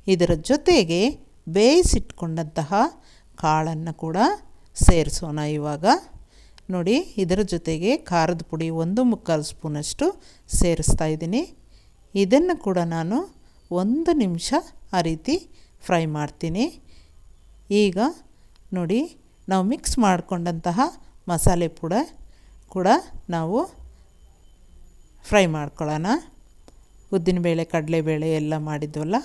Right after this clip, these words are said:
ಅದೇ ಪುಡಿ. ಈಗ ಮತ್ತೆ ಕೊಬ್ಬರಿ ಪುಡಿ ಕೂಡ ನಾವು ಮಿಕ್ಸ್ ಮಾಡ್ಕೊಳ್ಳೋಣ. ಇದೆಲ್ಲ ಮಿಕ್ಸ್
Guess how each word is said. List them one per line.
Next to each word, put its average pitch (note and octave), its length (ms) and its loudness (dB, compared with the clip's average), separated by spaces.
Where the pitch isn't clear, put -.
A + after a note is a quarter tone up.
ಅದೇ F3+ 220 -2
ಪುಡಿ. E3 240 -4
ಈಗ G3+ 180 4
ಮತ್ತೆ G3 300 0
ಕೊಬ್ಬರಿ F#3 380 0
ಪುಡಿ E3+ 200 -4
ಕೂಡ E3+ 160 -2
ನಾವು E3+ 240 -4
ಮಿಕ್ಸ್ - 300 0
ಮಾಡ್ಕೊಳ್ಳೋಣ. D3 520 -6
ಇದೆಲ್ಲ C4+ 520 4
ಮಿಕ್ಸ್ - 240 8